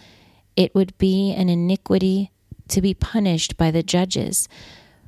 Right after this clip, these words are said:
for it is a fire that consumes to Abaddon and would root out all my increase. If I have despised the cause of my male servant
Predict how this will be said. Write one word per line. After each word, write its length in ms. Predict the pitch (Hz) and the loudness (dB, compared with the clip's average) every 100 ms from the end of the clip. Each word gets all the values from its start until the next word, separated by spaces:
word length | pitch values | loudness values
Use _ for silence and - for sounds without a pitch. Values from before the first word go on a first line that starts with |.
| - | -20
for 260 | - 185 190 | -2 2 2
it 220 | 170 196 | 2 2
is 160 | 196 185 | 2 0
a 60 | 180 | -2
fire 560 | - 190 196 214 220 | 0 2 2 2 0
that 260 | 208 175 - | -2 -4 -2
consumes 720 | 180 170 - 190 185 190 - | -2 0 0 0 0 0 -2
to 180 | - 190 | 0 0
Abaddon 720 | 165 165 175 170 165 156 170 196 - - - - | 0 2 0 2 0 0 -4 -10 -16 -20 -10 0
and 180 | 175 170 | 2 2
would 180 | 170 | 0
root 340 | 170 180 202 - - | 2 2 2 -2 -2
out 280 | 175 156 - _ | 0 0 -4 _
all 240 | 160 170 175 | 0 2 2
my 220 | 170 165 | 0 0
increase. 720 | 175 160 160 - 160 175 - - _ _ _ _ _ _ _ _ _ _ _ _ _ _ _ - - - - - - | -2 -2 -2 -4 -2 -2 -4 -4 _ _ _ _ _ _ _ _ _ _ _ _ _ _ _ -18 -16 -14 -16 -6 2
If 340 | 202 208 - | 2 2 -6
I 100 | 208 | 0
have 280 | 208 196 185 | 2 2 0
despised 800 | 190 - - 175 185 190 - - | 0 0 0 2 2 2 -2 -2
the 120 | 175 | -2
cause 460 | - - 180 180 175 | -2 0 2 2 0
of 200 | 165 160 | -4 0
my 140 | 165 | 0
male 340 | 160 165 175 190 | 2 2 0 -2
servant 680 | - - 160 151 156 185 | -2 0 2 0 -2 -4